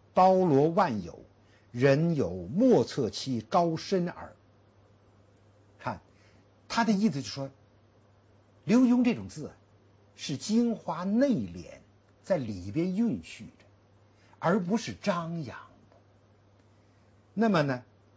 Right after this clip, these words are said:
如同呢，太极一样，浑如，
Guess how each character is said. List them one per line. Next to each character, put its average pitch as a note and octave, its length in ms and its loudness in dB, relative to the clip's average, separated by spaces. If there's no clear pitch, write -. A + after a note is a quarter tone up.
如 A#3 220 2
同 F3 280 -4
呢， C#3 180 -4
太 F3+ 300 -6
极 F2+ 300 -14
一 E2 100 -20
样， E2 140 -18
浑 G3 340 2
如， C3 340 -4